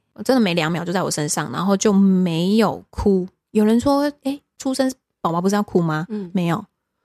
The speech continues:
Speaker 1: 他就慢慢的自然的启动他的呼吸，因为他在我身上，他没有任何的刺激，他为什么要哭？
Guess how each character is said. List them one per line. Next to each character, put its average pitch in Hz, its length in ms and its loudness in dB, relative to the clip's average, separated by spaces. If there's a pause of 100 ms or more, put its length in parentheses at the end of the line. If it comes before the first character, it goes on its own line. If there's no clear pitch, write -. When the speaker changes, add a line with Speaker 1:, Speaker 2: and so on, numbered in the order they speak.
(160)
Speaker 1:
他 240 80 -2
就 254 80 2
慢 240 180 4
慢 214 160 2
的 156 100 0
自 214 180 -2
然 156 200 -2
的 147 140 -2
启 - 180 -6
动 175 140 0
他 170 160 -4
的 160 80 -4
呼 175 180 -2
吸， - 260 -4 (260)
因 247 100 2
为 240 40 4
他 226 80 2
在 214 120 0
我 151 80 0
身 180 160 -2
上， 180 280 -4
他 220 80 0
没 226 120 4
有 160 80 0
任 202 120 2
何 190 80 0
的 - 80 -4
刺 - 220 -4
激， - 260 -10 (160)
他 - 120 -2
为 185 100 4
什 - 80 -4
么 - 60 -8
要 - 80 -14
哭？ - 200 -18